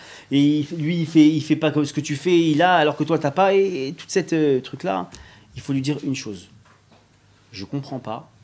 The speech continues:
mais je suis, j'ai une émouna que Hachem, tout ce qu'il fait, c'est pour le bien. J'ai pas envie d'écouter ce que tu me dis. J'ai pas envie d'écouter ce que tu me dis. » Sachez que tout le matériel,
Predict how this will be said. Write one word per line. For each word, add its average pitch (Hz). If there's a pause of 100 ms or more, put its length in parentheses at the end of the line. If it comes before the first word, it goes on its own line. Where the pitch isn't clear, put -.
(880)
mais 104
je 95
suis, 127
j'ai 104
une 107
émouna 127
que -
Hachem, 104
tout 131
ce -
qu'il -
fait, -
c'est 113
pour 101
le 101
bien. - (760)
J'ai 127
pas 143
envie 139
d'écouter 117
ce -
que -
tu -
me 104
dis. 95 (1080)
J'ai -
pas -
envie 123
d'écouter 104
ce 104
que -
tu -
me 101
dis. » 101 (1700)
Sachez -
que -
tout 185 (100)
le 127
matériel, 120